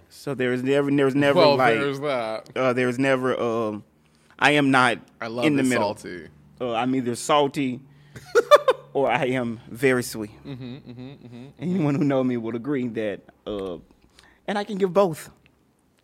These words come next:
Speaker 1: Uh, so I think that we, this is a question that I want to pose to you, but I also want to, uh,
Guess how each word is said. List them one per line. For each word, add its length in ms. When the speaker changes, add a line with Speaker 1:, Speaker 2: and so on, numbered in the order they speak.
Speaker 1:
Uh, 200
so 160
I 140
think 260
that 180
we, 400
this 120
is 140
a 40
question 380
that 80
I 80
want 420
to 60
pose 380
to 100
you, 160
but 140
I 20
also 260
want 300
to, 200
uh, 280